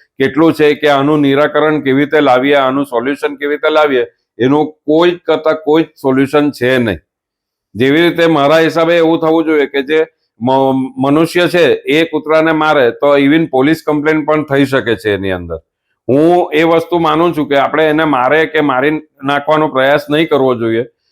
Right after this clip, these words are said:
પણ એનું સોલ્યુશન છે. તો એવી રીતે જ્યારે કૂતરા આપણા પર એટેક કરે તો એની against પણ કોઈ જાતની કમ્પ્લેન અને કોઈ જાતની સજાઓ એમને પણ થવી જોઈએ ને. તમે એક જગ્યાએથી એને બીજી જગ્યાએ મૂકો,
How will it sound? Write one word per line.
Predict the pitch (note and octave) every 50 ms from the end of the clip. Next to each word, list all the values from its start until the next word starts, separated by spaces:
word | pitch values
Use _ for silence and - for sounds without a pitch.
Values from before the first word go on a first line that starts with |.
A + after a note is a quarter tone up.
| _ _ _ -
પણ | C3+ D3 D#3+ E3+ - -
એનું | C#3 C#3 C#3+ D3+ E3+
સોલ્યુશન | D#3+ E3 E3 E3 E3+ F3 D#3 F3 F3+ E3+
છે. | C#3+ E3+ D#3 A#2+ F#2+ - - _ - B2
તો | D#3+ D#3 D#3+ E3+ - -
એવી | C#3 C#3+ C#3+ E3
રીતે | E3+ E3 - F3+ F3
જ્યારે | D#3 E3 D#3+ F3 F3
કૂતરા | - - C3+ - - D#3+ F3 F3
આપણા | E3+ E3+ F3 F3+
પર | E3+ F3+ F3
એટેક | F3 E3+ E3+ F#3 F#3 F#3 -
કરે | G3 F#3+ E3 C#3 A#2 - - _ _ _ _ -
તો | D#3+ E3+ C3+
એની | C#3+ C#3 C3+ C#3+ E3 F3+
against | F3 F3 E3+ F#3 F#3 F3+ F3+ - -
પણ | F#3+ F#3 F#3+ F#3+
કોઈ | F#3 - - F3 F3 E3+ E3+ E3
જાતની | F3+ E3+ E3+ - F#3 F3
કમ્પ્લેન | - D#3+ D#3 D#3 C#3+ D3+ F3 F#3 F3+ F3+
અને | F3+ F3+ F3+ F3+
કોઈ | - D#3+ D#3+ D#3+
જાતની | D#3+ F3 E3+ - F3+ F3+
સજાઓ | - - D3+ C#3 D#3 E3 F3 F3+ F#3 F3
એમને | D#3 C#3 C#3 C#3+ E3 F3
પણ | E3+ F3+ F#3 F3+
થવી | - D3 D3 D3+ F3 G3
જોઈએ | F#3 F#3 E3 C#3 A#2
ને. | G2 F#2 E2+ - _ _ _ _ _ _ _ _ _ _ -
તમે | C3+ C#3 D#3 F3 F3 E3
એક | D#3+ D#3 D3+ E3
જગ્યાએથી | D#3+ D3+ E3+ F3 F3 E3+ E3+ F3
એને | F3 D#3+ D3+ E3
બીજી | F3 E3 D3 C3 C3 D#3+ F3
જગ્યાએ | D#3+ D#3+ E3 D3+ D3+ E3+ E3+ E3+ E3+
મૂકો, | F3 E3 D3 C3+ B2 - D#3 E3 E3 E3+ E3 D3